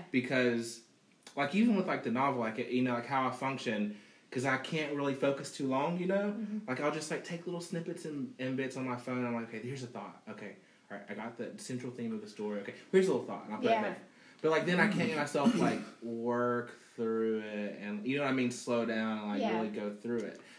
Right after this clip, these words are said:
Speaker 1: for any of these things. Like, even with my stream, I finally started doing it. However, like, I don't have, like, a brand logo up. Like, there's no picture. There's no, like,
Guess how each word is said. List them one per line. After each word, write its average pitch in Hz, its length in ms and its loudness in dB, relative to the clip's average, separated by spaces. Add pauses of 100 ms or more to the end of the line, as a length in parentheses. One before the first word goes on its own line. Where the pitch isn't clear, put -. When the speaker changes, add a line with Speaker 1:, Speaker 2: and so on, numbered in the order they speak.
(120)
Speaker 1:
for 117 160 -8
any 147 220 0
of 113 80 0
these 101 200 -4
things. 101 280 -4
Like, 104 120 -8
even 147 220 0
with 131 160 -6
my 107 140 -6
stream, 147 440 -4
I 104 100 -4
finally 117 460 -2
started 101 440 -6
doing 175 420 4
it. - 160 -4 (400)
However, 131 720 2 (120)
like, 117 180 0
I 120 80 4
don't 120 200 0
have, 117 500 0
like, 113 300 -2
a 135 100 0
brand 131 640 2
logo 101 400 -2
up. 98 240 -8
Like, 104 120 -6
there's 113 180 -2
no 113 140 0
picture. 104 680 -2
There's 110 200 -2
no, 113 200 0
like, 107 140 0